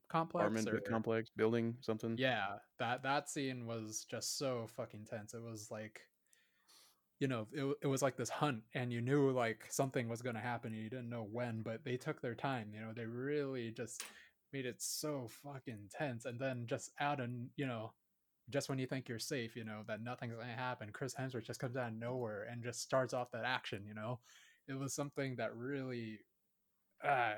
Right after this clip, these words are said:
Speaker 1: accentuated, like, the rest of the action for the movie, you know? It was just so raw and visceral. And then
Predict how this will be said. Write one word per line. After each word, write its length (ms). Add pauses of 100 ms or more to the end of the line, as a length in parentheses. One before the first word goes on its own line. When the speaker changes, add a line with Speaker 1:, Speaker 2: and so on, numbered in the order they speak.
(120)
Speaker 1:
accentuated, 1000
like, 220
the 120
rest 200
of 60
the 80
action 240
for 100
the 100
movie, 300
you 80
know? 240
It 60
was 80
just 240
so 380
raw 400
and 220
visceral. 520 (440)
And 140
then 440